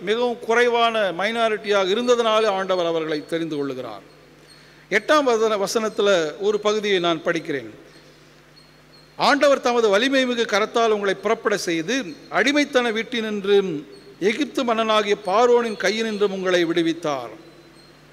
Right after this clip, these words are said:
எகிப்திலே இவர்கள் அடிமைகளாக இருக்கிறார்கள்,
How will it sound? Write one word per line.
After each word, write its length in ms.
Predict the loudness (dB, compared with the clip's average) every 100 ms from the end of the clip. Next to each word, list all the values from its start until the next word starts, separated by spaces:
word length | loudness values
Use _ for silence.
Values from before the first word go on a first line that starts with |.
| -20 -20 -20 -20 -20 -20 -20 -2
எகிப்திலே 440 | 2 2 2 4 4
இவர்கள் 300 | 4 2 2
அடிமைகளாக 480 | 2 0 2 2 2
இருக்கிறார்கள், 640 | -2 -2 0 0 0 -4